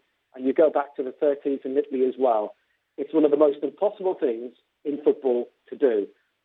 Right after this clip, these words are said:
France are ninety minutes away from doing it. Argentina, on the other hand, are in their second final out of three World Cups, and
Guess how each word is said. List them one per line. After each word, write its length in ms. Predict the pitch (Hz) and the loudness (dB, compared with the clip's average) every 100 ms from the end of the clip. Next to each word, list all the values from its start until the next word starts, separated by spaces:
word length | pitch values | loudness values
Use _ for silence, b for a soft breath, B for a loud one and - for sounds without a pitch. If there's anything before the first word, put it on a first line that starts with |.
| _ | _
France 300 | 185 165 160 _ _ _ _ _ | -2 0 -4 _ _ _ _ _
are 60 | 131 | -4
ninety 220 | 139 - | -4 -4
minutes 220 | 127 127 | -8 -6
away 180 | 131 120 - | -2 0 -2
from 100 | 117 | 2
doing 300 | 156 170 233 | 4 4 -2
it. 120 | - - | -10 -6
Argentina, 680 | 143 - 131 - 180 170 202 - _ _ _ _ | -6 -6 -12 -2 0 0 -2 -6 _ _ _ _
on 100 | 143 | -2
the 100 | 143 | 4
other 180 | 160 151 | 6 4
hand, 300 | 160 180 294 _ - | 2 -2 -6 _ -8
are 100 | 139 | -6
in 120 | 127 | -2
their 160 | 123 117 - | -2 -2 -6
second 280 | 165 165 135 - | -8 -10 -14 -4
final 400 | 147 139 127 120 _ _ _ | -2 0 -2 -4 _ _ _
out 80 | 123 | -4
of 120 | 117 - | -4 2
three 200 | 165 156 | 2 4
World 240 | 147 135 - | 4 2 2
Cups, 240 | 143 143 _ _ _ _ _ | 0 0 _ _ _ _ _
and 320 | 180 156 147 | -4 -4 -4